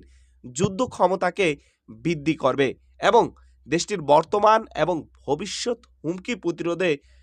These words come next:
সহযোগিতা করবে। এটি ভারতের সামরিক দক্ষতা এবং শক্তিশালী করবে। তার পাশাপাশি ইন্দো প্যাসিফিক অঞ্চলগুলোকে শক্তি এবং স্থিতিশীল বজায় রাখতে,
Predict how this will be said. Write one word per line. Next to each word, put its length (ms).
সহযোগিতা 720
করবে। 360
এটি 120
ভারতের 480
সামরিক 720
দক্ষতা 560
এবং 300
শক্তিশালী 600
করবে। 340
তার 240
পাশাপাশি 560
ইন্দো 500
প্যাসিফিক 560
অঞ্চলগুলোকে 960
শক্তি 560
এবং 200
স্থিতিশীল 720
বজায় 420
রাখতে, 400